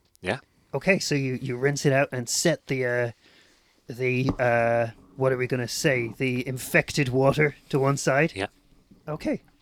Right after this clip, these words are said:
Speaker 2: Uh, what vessel is the infected water in?
Speaker 1: Uh, it's in a mug.
Speaker 2: And you just set it down, what, on the bench next to where you're sat?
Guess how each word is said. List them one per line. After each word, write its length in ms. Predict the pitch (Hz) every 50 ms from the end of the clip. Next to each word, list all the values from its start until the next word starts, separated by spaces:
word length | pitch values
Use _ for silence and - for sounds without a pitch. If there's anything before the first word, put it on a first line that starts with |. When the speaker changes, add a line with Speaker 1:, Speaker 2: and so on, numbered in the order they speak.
| _ _ - -
Speaker 2:
Uh, 460 | 131 131 131 131 131 131 131 127 127
what 240 | 127 127 156 160 156
vessel 340 | - 160 151 147 - 156 147
is 100 | 151 139
the 80 | 139 147
infected 380 | 139 131 - 156 139 - 151 131
water 280 | 139 135 139 143 151
in? 80 | 165 165 - _ _ _ _ _ - - - - - - - - - - - - - - - _ _ _ _ _ _ -
Speaker 1:
Uh, 800 | - 95 92 92 92 92 90 90 87 90 87 87 87 87 90 92 _ _ _
it's 280 | - - 87 - - - _ _ - -
in 260 | - 98 92 92 92 -
a 260 | - 87 85 85 85 82 80
mug. 220 | 85 87 87 80 _ _ _ _ _ _ _ _ _
Speaker 2:
And 140 | - 139 139
you 80 | 135 123
just 240 | 117 131 127 - -
set 220 | - - 147 127
it 120 | 131 -
down, 320 | - 151 131 131 123 123 123
what, 200 | 127 127 113 113
on 80 | 120
the 60 | 123 110
bench 460 | - 147 147 165 180 - - - - _ -
next 240 | 135 135 - - -
to 80 | 131
where 100 | 123 127
you're 120 | 127 123 123
sat? 280 | - - 165 170 -